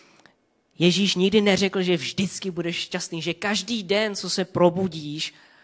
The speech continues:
tak, eh, tak se probudíš s úsměvem, že vždycky budeš happy, vždycky bude všechno OK,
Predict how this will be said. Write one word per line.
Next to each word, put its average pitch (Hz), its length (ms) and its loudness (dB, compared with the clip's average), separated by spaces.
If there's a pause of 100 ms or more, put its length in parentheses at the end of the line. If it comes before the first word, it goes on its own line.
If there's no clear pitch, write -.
(380)
tak, 156 260 -2
eh, 156 380 0
tak 156 160 -12 (600)
se - 120 -16
probudíš 151 400 -8
s - 40 -8
úsměvem, 143 800 -4 (500)
že 143 100 -16
vždycky 170 540 -4
budeš 156 400 -2 (480)
happy, 151 460 -4 (400)
vždycky 160 340 -10
bude 170 200 -2
všechno 175 460 0
OK, 170 360 2